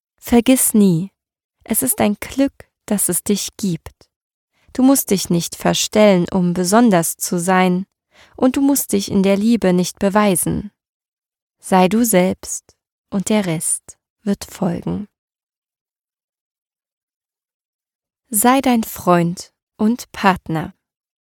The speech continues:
Du hast bereits erfahren, wie Viktors und Naomis Anteile das Leben der beiden beeinflusst haben. Vielleicht trägst auch du,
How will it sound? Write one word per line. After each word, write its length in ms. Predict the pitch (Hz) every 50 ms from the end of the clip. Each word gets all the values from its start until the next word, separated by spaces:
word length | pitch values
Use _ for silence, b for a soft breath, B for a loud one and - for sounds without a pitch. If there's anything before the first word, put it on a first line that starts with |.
| _ _ _ _ _ _ _ _ _ _ _ _ _ _ _ _ _ _ _ _ _ _ _ _ _ _ _
Du 120 | - - 262
hast 280 | 262 302 302 - -
bereits 380 | - 202 175 185 185 - - -
erfahren, 680 | 175 175 - - - 175 170 175 180 190 196 214 233 - -
wie 320 | - 247 269 269 262 -
Viktors 680 | - 254 - - - - - 196 180 180 170 - - -
und 400 | - - 180 180 170 160 - -
Naomis 640 | 190 190 185 - - 233 240 233 208 175 170 -
Anteile 640 | - - 202 202 - - - 202 185 180 175 196 196 214
das 280 | - - 269 - - -
Leben 320 | 262 254 254 240 214 196
der 140 | 185 185 185 180
beiden 340 | 190 185 180 180 - 190
beeinflusst 800 | 196 214 - - 214 202 185 - - - 156 156 - - - -
haben. 380 | - 175 160 160 156 151 190 190 - _ _ _ _ _ _ _ _ _ _ _ _ _ b b b b b b b
Vielleicht 460 | _ - - 254 262 277 294 285 -
trägst 480 | - - - 220 214 - - - - -
auch 160 | 208 202 -
du, 420 | - - 240 226 196 160 165 180